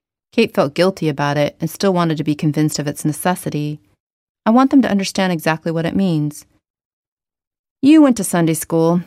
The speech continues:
Just explain it to them." "I wasn't paying attention. When I think of it, I remember lemons, lemon jelly donuts for breakfast, and my mother's lemon perfume, and my fingers stinging from cutting lemons with our dull knives for her Saturday night cocktail parties."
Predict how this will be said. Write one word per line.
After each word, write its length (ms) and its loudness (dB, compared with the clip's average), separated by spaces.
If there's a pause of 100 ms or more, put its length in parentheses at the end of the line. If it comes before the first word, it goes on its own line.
(160)
Just 220 -2
explain 440 0
it 100 -2
to 100 -6
them." 360 -2 (680)
"I 80 -10
wasn't 300 0
paying 260 4
attention. 760 -2 (160)
When 120 4
I 80 4
think 260 4
of 100 -2
it, 200 0
I 80 0
remember 400 0
lemons, 640 0 (400)
lemon 320 0
jelly 300 -4
donuts 440 -2
for 120 -8
breakfast, 760 -2 (380)
and 120 -2
my 100 2
mother's 380 -2
lemon 240 0
perfume, 800 -2 (340)
and 80 0
my 100 2
fingers 480 0
stinging 500 -2
from 180 -6
cutting 380 -4
lemons 380 0
with 120 -10
our 100 -4
dull 260 0
knives 480 -2
for 140 -8
her 100 -6
Saturday 500 -2
night 200 -2
cocktail 400 -4
parties." 500 -12